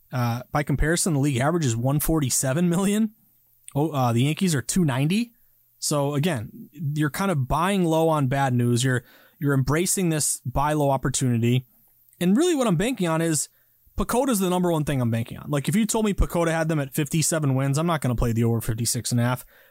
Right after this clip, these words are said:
But the nerds are smart for a reason, and they seem to like this over. Last thing I'll mention is this is a young team.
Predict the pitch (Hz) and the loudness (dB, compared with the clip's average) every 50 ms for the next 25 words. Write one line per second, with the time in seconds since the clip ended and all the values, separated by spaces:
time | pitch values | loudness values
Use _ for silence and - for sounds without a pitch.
0 | - - - 143 143 - _ _ _ _ - 147 151 151 147 165 226 302 320 226 | -10 -4 -4 -4 -4 -4 _ _ _ _ -4 -2 0 2 2 2 2 2 2 2
1 | - 214 208 202 185 170 175 - - - - 202 202 208 190 - 185 165 147 160 | 2 0 0 0 0 -2 -4 -6 -8 -4 -2 0 0 0 0 -2 0 0 2 2
2 | 185 170 135 123 117 110 113 127 160 226 285 - - - 262 254 233 208 190 190 | 2 2 2 0 0 2 2 2 2 0 0 -2 -2 0 0 0 2 2 2 0
3 | 190 - - 180 156 - 156 143 151 151 165 180 185 180 - _ - - _ _ | 0 0 -2 -2 -2 0 0 0 0 2 2 0 0 -2 -4 _ -20 -20 _ _
4 | _ _ - - - _ _ _ - 165 185 220 214 - 233 208 196 175 160 151 | _ _ -20 -20 -20 _ _ _ -4 -2 0 0 -2 -2 0 0 2 2 2 2
5 | 143 170 240 - - 175 151 147 143 143 135 - - _ _ _ _ _ 185 196 | 2 0 0 0 0 0 0 0 0 -2 -2 -4 -6 _ _ _ _ _ -4 -2
6 | - 247 226 214 208 208 202 - - 208 170 117 - | 0 0 2 2 2 2 2 0 0 0 0 -2 -4